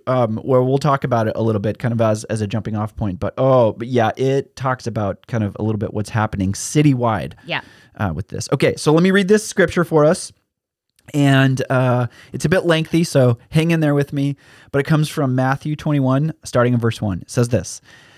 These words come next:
Speaker 1: "As Jesus and his disciples approached Jerusalem, they came to the town of Bethphage on the Mount of Olives. Jesus sent two of them on ahead, 'Go into the village over there,' he said.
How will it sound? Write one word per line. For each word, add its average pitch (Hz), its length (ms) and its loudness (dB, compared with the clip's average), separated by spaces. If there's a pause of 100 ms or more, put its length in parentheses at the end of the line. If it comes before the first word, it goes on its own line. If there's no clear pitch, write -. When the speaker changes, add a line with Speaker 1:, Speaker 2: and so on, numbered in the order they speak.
(360)
Speaker 1:
"As 151 220 2
Jesus 185 400 0
and 208 120 0
his 202 100 0
disciples 143 540 0
approached 127 500 -2
Jerusalem, 120 580 0
they 117 140 0
came 147 380 2
to 196 100 0
the 180 100 0
town 139 280 0
of 120 100 -4
Bethphage 127 540 0 (100)
on 110 80 0
the 104 60 2
Mount 104 240 0
of 107 80 -2
Olives. 113 460 0 (540)
Jesus 165 340 2
sent 165 260 -2
two 175 240 2
of 185 120 0
them 196 220 0
on 143 180 2
ahead, 120 500 0
'Go 151 220 4
into 190 180 2
the 180 100 0
village 156 280 2
over 113 140 0
there,' 110 220 -2
he 104 140 -4
said. 110 360 -2